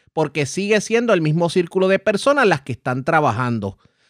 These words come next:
A esta hora de la tarde, diez médicos y al menos once enfermeras, terapistas respiratorios y otro personal de atención de salud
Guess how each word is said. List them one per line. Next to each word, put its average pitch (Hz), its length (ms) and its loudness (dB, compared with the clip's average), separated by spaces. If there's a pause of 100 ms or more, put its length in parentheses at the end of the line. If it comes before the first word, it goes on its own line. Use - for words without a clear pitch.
(120)
A 170 180 2
esta 233 360 2
hora 196 380 6
de 214 120 2
la 165 200 2
tarde, 170 340 4
diez 180 180 0
médicos 202 560 0
y 180 60 2
al 151 100 0
menos 156 240 0
once 240 280 4
enfermeras, 139 640 0
terapistas 143 600 -2
respiratorios 190 680 0
y - 20 2
otro 185 240 -2
personal 180 420 -2
de 180 60 0
atención 170 380 -2
de 190 100 0
salud 240 280 0